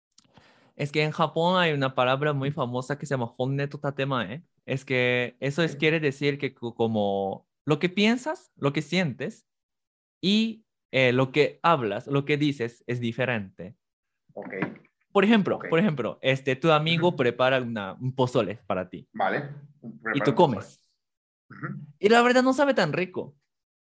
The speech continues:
Speaker 1: Pero tú
Speaker 2: Ok.
Speaker 1: no vas a decir, "Está bien mal", no va, no va a decir,
Speaker 2: Ah,
Speaker 1: "Ah,
Speaker 2: ah,
Speaker 1: está
Speaker 2: ok,
Speaker 1: bien mal".
Speaker 2: ya te entendí.
Speaker 1: Ajá.
Speaker 2: <laughs> No,
Speaker 1: ¿Sí?
Speaker 2: sí estuvo malo tu pozole, tíralo.
Speaker 1: Ajá, para no, para no lastimar
Speaker 2: Herir.
Speaker 1: a él.
Speaker 2: Ujú,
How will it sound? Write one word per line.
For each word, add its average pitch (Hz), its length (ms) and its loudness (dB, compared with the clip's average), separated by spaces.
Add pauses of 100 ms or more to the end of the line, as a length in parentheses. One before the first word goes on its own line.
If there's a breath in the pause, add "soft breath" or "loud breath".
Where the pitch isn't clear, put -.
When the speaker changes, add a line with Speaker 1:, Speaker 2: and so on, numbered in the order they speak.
(680)
Speaker 1:
Pero 180 140 8
tú 208 80 6
Speaker 2:
Ok. 202 40 8
Speaker 1:
no 214 80 8
vas 233 140 6
a 254 100 8
decir, 175 380 6
"Está 160 400 2
bien 160 220 2
mal", 160 340 0
no 147 180 -4
va, 147 140 0
no 143 180 -4
va 160 80 2
a - 40 2
decir, 165 200 6
Speaker 2:
Ah, 139 80 0
Speaker 1:
"Ah, 170 200 8
Speaker 2:
ah, 180 40 8
Speaker 1:
está 156 140 4
Speaker 2:
ok, 160 80 2
Speaker 1:
bien 180 240 4
mal". 196 140 -6
Speaker 2:
ya 151 220 2
te 156 80 -2
entendí. 139 200 0
Speaker 1:
Ajá. 156 180 2
Speaker 2:
<laughs> 226 720 0
No, 208 80 4
Speaker 1:
¿Sí? 214 80 4
Speaker 2:
sí 185 140 -6
estuvo 190 220 2
malo 170 240 4
tu 151 120 -6
pozole, 143 640 -4
tíralo. 151 320 -2 (500 loud breath)
Speaker 1:
Ajá, 180 180 4
para 160 200 6
no, 160 560 4
para 139 200 4
no 143 520 0
lastimar 117 560 2
Speaker 2:
Herir. - 20 -
Speaker 1:
a 135 120 0
él. 127 280 -4 (200)
Speaker 2:
Ujú, 139 260 -4